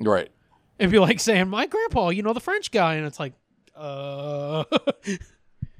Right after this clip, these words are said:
Speaker 2: Apparently, when they first shot this, they reshot it because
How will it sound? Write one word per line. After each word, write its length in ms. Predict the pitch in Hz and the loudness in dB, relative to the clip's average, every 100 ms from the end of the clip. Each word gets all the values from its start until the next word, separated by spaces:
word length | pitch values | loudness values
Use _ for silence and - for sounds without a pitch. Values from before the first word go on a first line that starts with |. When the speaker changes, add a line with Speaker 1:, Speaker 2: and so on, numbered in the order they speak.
| - _ - - - - - - - _ _ _ _ _ _ _ | -20 _ -20 -20 -16 -14 -14 -12 -14 _ _ _ _ _ _ _
Speaker 2:
Apparently, 840 | 185 - 262 311 262 254 233 226 - | 2 4 6 2 -2 -2 -2 -2 -4
when 180 | 196 202 | -2 2
they 120 | 196 | 2
first 300 | - 208 - | 2 -2 0
shot 320 | 202 185 185 | 2 2 0
this, 200 | 226 202 | -4 -4
they 140 | - 160 | -2 -2
reshot 480 | 185 - 196 175 | -2 -2 2 2
it 120 | 170 - | 2 -2
because 400 | 156 170 151 | -6 -2 -2